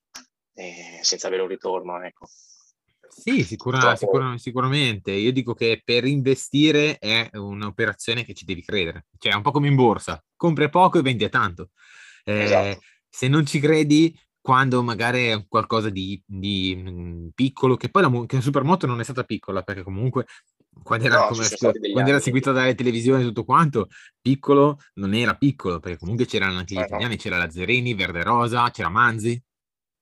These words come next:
Speaker 1: Sì, sì, beh, sono tutti... Sono
Speaker 2: Cioè, gli
Speaker 1: tutti
Speaker 2: italiani
Speaker 1: belli, belli
Speaker 2: c'erano, eh.
Speaker 1: della supermoto. Sì, sì, Madonna, sono stati gli anni belli della supermoto che dopo evidentemente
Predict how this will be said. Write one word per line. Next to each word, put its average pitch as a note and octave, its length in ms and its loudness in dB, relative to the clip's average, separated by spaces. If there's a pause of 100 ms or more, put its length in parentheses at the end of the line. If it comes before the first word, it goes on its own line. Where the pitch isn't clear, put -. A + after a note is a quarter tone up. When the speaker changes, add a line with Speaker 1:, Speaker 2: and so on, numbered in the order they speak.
(600)
Speaker 1:
Sì, - 120 -4
sì, - 240 2
beh, G#2+ 160 2
sono G#2 180 -4
tutti... G#2 540 0
Sono - 180 -6
Speaker 2:
Cioè, A2 80 0
gli A#2+ 80 4
Speaker 1:
tutti G#2+ 140 2
Speaker 2:
italiani D3 260 6
Speaker 1:
belli, - 0 -
belli C3 180 2
Speaker 2:
c'erano, A2+ 200 2
eh. G2+ 40 -2
Speaker 1:
della A2 100 -4
supermoto. G2 520 -2 (500)
Sì, - 120 -4
sì, - 180 4
Madonna, A#2 380 0 (160)
sono - 160 -18
stati - 160 -12
gli C3 60 0
anni E3+ 180 0
belli C3 140 2
della G3+ 100 4
supermoto G2+ 600 -2
che G2+ 140 -6
dopo G#2 460 -4
evidentemente G2 1000 -4